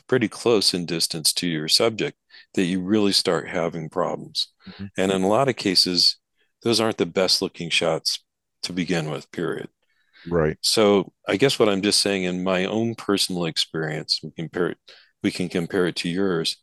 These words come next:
Speaker 1: I don't get back a whole bunch of shots where I'm thinking, "Oh, I, I wish the background were blurrier," with these long lenses.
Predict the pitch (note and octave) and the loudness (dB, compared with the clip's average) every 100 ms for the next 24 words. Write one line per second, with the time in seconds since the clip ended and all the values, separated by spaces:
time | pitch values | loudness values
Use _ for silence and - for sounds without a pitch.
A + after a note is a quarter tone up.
0 | _ _ _ _ _ - - F#2+ A#2 D#3+ | _ _ _ _ _ -8 -4 0 0 0
1 | - - A2 G#2 - F2+ G#2+ F2+ F2+ - | -2 -2 0 -2 -2 -2 0 0 -2 0
2 | - - B2 - - G#2 F2+ F2+ F2 - | 0 2 0 -2 -2 0 0 -2 -8 -14
3 | _ _ _ _ A2 F#2 F2 E2+ - A#2 | _ _ _ _ -4 -2 -4 -4 -2 0
4 | F#2+ F2 - F#2+ F2+ - - E2 - _ | 0 0 -2 -2 0 -4 -4 -8 -8 _
5 | - _ _ _ _ _ _ - A#2 E3 | -20 _ _ _ _ _ _ -4 -4 -4
6 | - E2+ D#2 D#2 D#2 - E2 D#2+ D2+ D2 | -4 -4 -4 -4 -6 -4 -2 -2 -4 -10
7 | _ - _ _ _ _ A#2 - G#2 F2+ | _ -20 _ _ _ _ -4 2 2 2
8 | F#2+ F2+ F2 D#2+ C#2 - - - | 2 2 2 -2 -6 -8 -8 -12